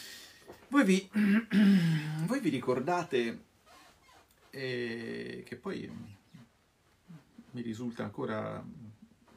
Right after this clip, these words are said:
vivo, insomma, un arzillo novantaduenne. Eh, vi ricordate, eh, Walter Mondale?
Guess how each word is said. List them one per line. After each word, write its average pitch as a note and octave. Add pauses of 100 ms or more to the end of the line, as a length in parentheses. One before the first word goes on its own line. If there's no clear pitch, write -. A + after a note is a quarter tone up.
(260)
vivo, -
insomma, -
un -
arzillo G#2+ (4000)
novantaduenne. A#2 (800)
Eh, B2+
vi C3+
ricordate, D#3
eh, B2
Walter B2+
Mondale? A2+